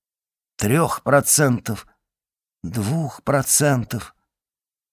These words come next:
И даже сейчас, в шаге от победы, Сэмюэл спрашивает себя: "Зачем мне всё это нужно? Что я тут делаю?"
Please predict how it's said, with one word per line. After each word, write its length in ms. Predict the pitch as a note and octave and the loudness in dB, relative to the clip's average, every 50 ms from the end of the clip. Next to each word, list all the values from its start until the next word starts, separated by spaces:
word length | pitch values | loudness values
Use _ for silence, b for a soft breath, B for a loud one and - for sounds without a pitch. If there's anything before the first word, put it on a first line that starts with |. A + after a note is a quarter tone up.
| _ _ | _ _
И 120 | - C3 C3 | -4 -2 0
даже 260 | D#3+ D#3+ D#3 C3 D3+ | 2 0 0 0 0
сейчас, 720 | - - C#3 - - - - F#3+ E3+ C3 F#2+ - - - - b b b b b b b | -2 -2 -2 -4 -2 2 6 8 8 8 6 4 0 -2 -4 b b b b b b b
в 80 | b | b
шаге 520 | - - - F#3+ F3+ E3+ D3+ A#2 B2 B2 B2 | -4 2 6 6 8 8 6 4 2 2 0
от 160 | A2 - - | 0 0 0
победы, 560 | - C#3 C#3+ C#3 E3 F#3+ F#3 D#3+ B2 A2+ G2 | 2 2 2 4 4 4 4 4 2 2 2
Сэмюэл 580 | - - - F3+ F#3 F#3 F3 E3 D#3 C#3 C3 A2+ | 2 2 4 4 4 4 4 2 2 2 2 2
спрашивает 840 | - - - - D3 D#3+ F3+ E3 - - C3 A#2+ G#2+ G#2 F#2+ - | 0 0 0 2 4 6 6 6 4 2 -2 -2 -2 -2 -2 0
себя: 520 | - - - F2+ F#2 F#2+ E2+ D2+ C#2 - b b b b b b b _ _ _ _ _ | -2 -2 -2 -2 -2 -2 -2 -4 -4 -8 b b b b b b b _ _ _ _ _
"Зачем 920 | G#2+ G2 - - B2 - - - - - C3+ C#3+ C#3+ B2+ A2 F#2 D2+ - _ _ | -4 -2 0 0 0 -2 -4 -4 -4 -2 0 0 0 0 0 -2 -4 -6 _ _
мне 380 | - F#2 F#2 G2 G#2 G#2 G2+ F2+ | -8 -6 -6 -4 -4 -4 -6 -4
всё 520 | - - - - - - A#2+ A#2 - - _ | -2 0 0 2 2 2 0 0 -2 -4 _
это 280 | - F#2+ - - - F#2 | -10 -10 -10 -8 -8 -6
нужно? 760 | F#2 G2 G#2 A2 A#2 G#2 F2+ E2 E2+ C#2 G1+ - - - - _ _ _ _ _ _ _ _ _ _ _ _ _ _ | -4 -4 -4 -4 -4 -6 -10 -10 -12 -12 -12 -12 -14 -16 -18 _ _ _ _ _ _ _ _ _ _ _ _ _ _
Что 760 | - - - - - - _ - D#3+ D#3+ D3+ C3+ - - - b b b b b b - | -6 -4 -4 -2 -4 -6 _ 0 2 4 4 4 2 0 -6 b b b b b b -4
я 220 | G#2 A2 A#2+ G#2 | 0 0 0 0
тут 420 | - - - G#2+ - - - - _ _ _ - | -2 -6 -8 -8 -8 -8 -10 -14 _ _ _ -10
делаю?" 800 | A2 F2 G2 A2+ A#2+ A2 F#2+ F2+ E2 D2 D#2+ D#2+ - - - | -6 -2 0 0 2 0 0 -2 -6 -8 -10 -12 -14 -18 -20